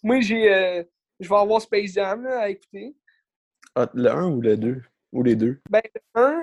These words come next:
Speaker 1: après ça, le deux. <laughs> Parce que
Speaker 2: T'es-tu
Speaker 1: le deux aussi, il sort au cinéma cette semaine.
Speaker 2: Ouais, ça, t'es, t'es, t'es-tu optimiste ?
Speaker 1: J'ai, ben oui, le, l'annonce me fait quand même,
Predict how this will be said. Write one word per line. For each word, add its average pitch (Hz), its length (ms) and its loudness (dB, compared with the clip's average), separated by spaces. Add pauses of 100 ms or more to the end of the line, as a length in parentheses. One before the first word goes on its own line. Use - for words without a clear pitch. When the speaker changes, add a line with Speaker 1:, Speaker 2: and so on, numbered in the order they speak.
Speaker 1:
après 202 260 -2
ça, 214 120 -2
le 196 160 -2
deux. 202 280 -12
<laughs> - 800 -20
Parce 254 100 -18
que 247 420 -4
Speaker 2:
T'es-tu 233 100 4
Speaker 1:
le - 60 6
deux 269 140 4
aussi, 285 220 0
il 311 60 4
sort - 120 -4 (120)
au 240 60 -14
cinéma 220 400 0
cette 220 200 -6
semaine. 185 240 -6
Speaker 2:
Ouais, - 160 -10 (180)
ça, 120 100 -4
t'es, 113 260 -4
t'es, 123 100 -4
t'es-tu - 320 -4
optimiste ? - 640 -6 (1000)
Speaker 1:
J'ai, 233 800 -8 (360)
ben 254 220 4
oui, 254 340 -2
le, 220 260 8
l'annonce 269 640 -2
me 208 140 -10
fait 247 200 -8
quand 214 160 -10
même, 269 280 -12